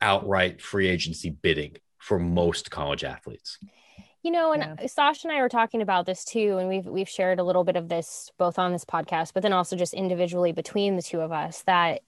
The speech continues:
Speaker 2: in a lot of ways, what N I L is going to do that I think,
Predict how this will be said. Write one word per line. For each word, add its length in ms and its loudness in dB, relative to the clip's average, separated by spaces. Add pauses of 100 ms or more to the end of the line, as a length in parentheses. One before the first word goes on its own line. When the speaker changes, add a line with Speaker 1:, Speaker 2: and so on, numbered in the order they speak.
Speaker 2:
in 100 0
a 80 4
lot 200 10
of 120 8
ways, 600 4
what 280 2 (200)
N 140 2
I 160 4
L 160 8
is 120 0
going 200 2
to 60 0
do 280 0
that 120 2
I 80 4
think, 320 2